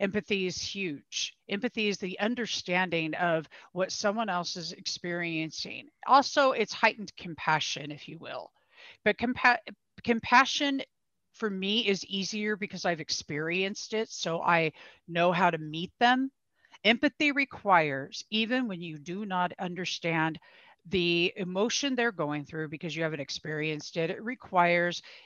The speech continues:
you stepping out of yourself. And Taya will teach people how to do this really well.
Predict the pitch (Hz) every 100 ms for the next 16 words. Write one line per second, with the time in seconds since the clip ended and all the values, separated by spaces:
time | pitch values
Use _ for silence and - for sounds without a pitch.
0 | - 165 175 156 185 165 170 160 151 143
1 | 143 - 139 - - - 190 190 226 320
2 | 330 330 - 254 - 254 - 220 214 202
3 | 190 214 120 - - - _ _ _ _
4 | _ 180 220 269 240 226